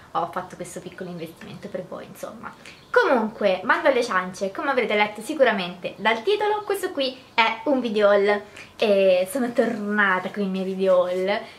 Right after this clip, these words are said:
In questi mesi ho lavorato troppo e non avevo mai tempo, quindi adesso finalmente posso fare shopping. Poi sto facendo un po' di acquistini per quest'estate, per i viaggi, e andrò in posti un po' caldi, quindi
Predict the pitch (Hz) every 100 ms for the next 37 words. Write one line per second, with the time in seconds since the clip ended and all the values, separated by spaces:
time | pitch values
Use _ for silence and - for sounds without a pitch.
0 | - 208 226 220 196 202 202 180 180 180
1 | 185 185 180 180 - 170 170 180 196 196
2 | 180 180 175 147 180 180 175 185 - -
3 | - - - - - 226 214 202 - 214
4 | 208 269 262 233 226 240 214 214 214 226
5 | - - - - - - 277 254 226 -
6 | 214 202 202 196 196 196 190 185 - -
7 | 226 214 196 180 180 185 202 196 190 -
8 | 190 - 202 185 180 175 170 185 180 175
9 | - 165 - 233 202 196 196 175 165 208
10 | 202 190 180 175 196 196 196 - - -
11 | 196 175 170 190 208 190 175 170 175 -
12 | - 175 - - - 160 160 - - -
13 | - -